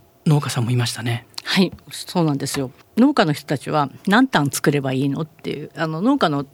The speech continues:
Speaker 2: ものの作り方の単位って面積なんですよね。で、レストランの欲しい単位っていうのは、えー、何グラムとか何個、週に、えー、何かいくつ欲しいとか、そういう単位なので、その変換が非常に難しかったです。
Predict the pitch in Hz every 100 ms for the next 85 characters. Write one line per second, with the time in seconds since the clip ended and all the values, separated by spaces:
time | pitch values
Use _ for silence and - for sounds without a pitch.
0 | - 180 190 190 190 185 - 175 170 165
1 | 156 156 180 143 127 131 175 202 - -
2 | 107 - - - 123 151 - - - -
3 | - 208 339 - 349 180 160 165 - 165
4 | 151 143 131 - 139 139 160 170 147 -
5 | - 175 175 233 311 320 269 165 139 139
6 | 135 160 180 160 151 139 123 - 339 311
7 | 190 156 139 - 175 170 156 175 175 -
8 | 139 156 - 190 - 156 135 160 - 160
9 | 135 123 135 214 202 202 185 143 123 127
10 | 139 139 - - - 214 208 - 415 -
11 | 403 349 311 - 196 233 220 196 185 180
12 | 160 - 135 143 - 135 - -